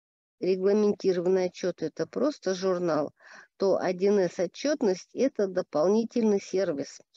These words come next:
который позволяет, э, ускорить работу с налоговыми органами, э, минуя операторов, э, связи, то есть минуя такие, э,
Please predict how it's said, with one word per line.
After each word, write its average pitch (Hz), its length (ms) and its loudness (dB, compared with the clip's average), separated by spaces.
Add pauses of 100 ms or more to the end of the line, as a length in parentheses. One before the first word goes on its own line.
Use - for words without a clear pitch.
(300)
который 196 420 -2
позволяет, 196 800 0 (460)
э, 151 260 0
ускорить - 600 -4
работу 160 420 -4
с - 120 -16
налоговыми 160 640 -2
органами, 185 600 2 (380)
э, 165 120 2
минуя 214 800 4
операторов, 185 840 -2
э, 135 680 -2
связи, 156 600 -2
то 131 100 -4
есть 156 240 -4
минуя 190 640 4 (460)
такие, 151 600 -2 (920)
э, - 80 -16